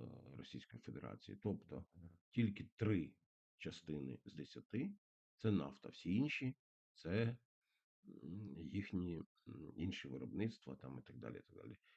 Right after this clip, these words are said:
І це не говорить про те, що у них так гарно йдуть справи. Просто з нафтою стало дуже складно, її дуже важко продавати. От, і хоч вона її, е, коштувала достатньо дорого, і,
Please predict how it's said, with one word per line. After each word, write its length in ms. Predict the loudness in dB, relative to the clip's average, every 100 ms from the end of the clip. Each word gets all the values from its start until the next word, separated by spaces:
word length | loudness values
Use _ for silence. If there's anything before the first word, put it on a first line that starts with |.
| _
І 100 | -6
це 160 | 2 6
не 120 | 6
говорить 420 | 6 2 4 2
про 160 | 0 -10
те, 160 | -6 -8
що 160 | -6
у 60 | -4
них 400 | -2 -2 -2 -6
так 240 | -8 -6
гарно 340 | -4 -4 -4 -6
йдуть 280 | -8 -12
справи. 480 | -16 -6 -2 0 0 -4 _ _
Просто 360 | -2 0 0 0 -4 _ _ _
з 80 | 4
нафтою 400 | 4 4 0 -2
стало 320 | -2 0 0
дуже 240 | -2 -4
складно, 500 | -6 -10 -10 -10 -8
її 220 | -2 2 2
дуже 240 | 0 -6
важко 340 | -6 -10 -12
продавати. 680 | -6 -4 -2 -2 -4 -6 -10 -12 _ _ _ _ -20 _ _
От, 360 | -10 -8 -8 -10
і 360 | -2 0 2 0 -4 -14 -14
хоч 160 | -6 0
вона 240 | 2 2
її, 400 | -2 -8 -12 -12 _ _ _ _ _ -8
е, 60 | -6 -4 -6 -4
коштувала 800 | -4 -4 -4 -4 -2 -2 -4 -6 -12 _ _ _ _
достатньо 640 | -8 -2 -2 -2 -4 0 2
дорого, 480 | 2 2 2 -2
і, 140 | -2